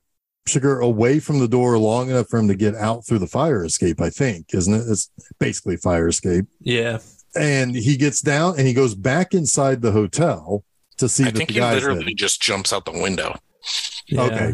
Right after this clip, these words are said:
Speaker 1: Yeah,
Speaker 2: It
Speaker 1: he
Speaker 2: might.
Speaker 1: might.
Speaker 2: I mean
Speaker 1: <laughs> Yeah. That's true. But he does
Speaker 3: Yeah.
Speaker 1: come back into the hotel so that he can go out through the back way. So
Speaker 3: Yep.
Speaker 1: it's a little bit of misdirection there. So that's, that's smart.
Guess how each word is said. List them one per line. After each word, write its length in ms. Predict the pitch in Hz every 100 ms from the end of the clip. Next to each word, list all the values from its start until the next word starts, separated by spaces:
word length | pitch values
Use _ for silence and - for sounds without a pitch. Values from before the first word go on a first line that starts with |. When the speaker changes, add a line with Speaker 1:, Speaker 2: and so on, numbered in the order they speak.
| 123
Speaker 1:
Yeah, 300 | 135 113 104
Speaker 2:
It 60 | 101
Speaker 1:
he 40 |
Speaker 2:
might. 340 | 107 110 104 107
Speaker 1:
might. 40 |
Speaker 2:
I 60 | 131
mean 120 | 123 120
Speaker 1:
<laughs> 80 | 113
Yeah. 220 | 101 92 - - 131 - - _ - _ _
That's 260 | 143 120 -
true. 240 | 127 95 - - - -
But 140 | 143 156
he 80 |
does 260 | 139 170 196
Speaker 3:
Yeah. 60 | -
Speaker 1:
come 160 | 185
back 240 | 165 147 - 151
into 380 | 156 196 180 175
the 140 | 135
hotel 400 | 131 117 147 143
so 160 | - 117
that 100 | 107
he 100 | 113
can 120 | 110
go 160 | 117
out 160 | 113 -
through 120 | 117
the 80 | 98
back 420 | 82 - 135 120 -
way. 380 | 85 - 110 - _ _ _ _ _ - - -
So 40 |
Speaker 3:
Yep. 80 | 147
Speaker 1:
it's 140 | 123
a 40 | 117
little 240 | 131 151
bit 140 | 151
of 60 | 139
misdirection 720 | 131 123 - 117 117 - 120
there. 260 | 117 104 131
So 160 | - 120
that's, 320 | 139 - -
that's 260 | 135 185
smart. 480 | - 311 233 262 330